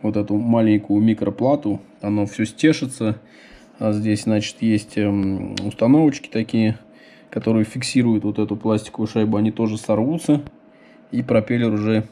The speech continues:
мо-, будет нерабочим. То есть только гайки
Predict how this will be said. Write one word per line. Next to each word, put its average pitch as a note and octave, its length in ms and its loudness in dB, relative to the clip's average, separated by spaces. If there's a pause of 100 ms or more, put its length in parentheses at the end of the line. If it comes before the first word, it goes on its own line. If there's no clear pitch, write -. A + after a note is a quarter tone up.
(140)
мо-, G#2+ 220 0
будет A2+ 320 2
нерабочим. G2+ 560 0
То F#2+ 100 -10
есть - 240 -12 (480)
только C#3+ 520 2 (200)
гайки A2 580 0